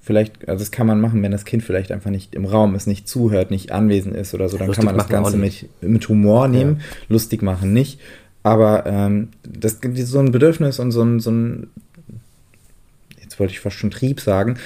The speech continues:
Speaker 1: ähm, ernst nehmen und, äh,
Speaker 2: Ja, nicht verbieten
Speaker 1: nicht
Speaker 2: vor allem.
Speaker 1: verbieten und auch kommunizieren, verbalisieren. Einfach auch sagen, hey, ich merke, dass dir das sehr gut gefällt, ähm, dass das,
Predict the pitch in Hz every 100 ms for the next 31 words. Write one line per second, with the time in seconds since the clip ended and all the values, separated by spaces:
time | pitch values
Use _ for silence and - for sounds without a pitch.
0 | - - - 101 104 110 110 - _ _
1 | - 107 131 - 85 85 87 - 92 95
2 | 98 - - - 139 135 147 156 135 175
3 | 104 107 90 90 - - 113 - 120 120
4 | 151 156 160 156 185 170 104 135 170 139
5 | 95 90 92 87 87 82 147 151 147 127
6 | 143 143 151 170 139 110 - 127 131 123
7 | 127 120 127 120 - 123 120 120 123 -
8 | 165 110 98 - - - - - - 104
9 | 101 101 104 107 104 110 107 -